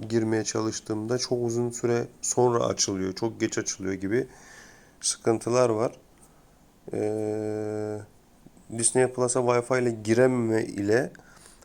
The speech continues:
bahsettiğim uygulamaların geç açılmasının,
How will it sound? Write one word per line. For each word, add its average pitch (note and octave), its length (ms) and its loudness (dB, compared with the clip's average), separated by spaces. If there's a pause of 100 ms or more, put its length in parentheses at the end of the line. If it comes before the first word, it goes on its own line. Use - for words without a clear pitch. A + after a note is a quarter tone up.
(140)
bahsettiğim A#2+ 580 2
uygulamaların A#2 580 0
geç A#2+ 240 -2
açılmasının, A2 720 -2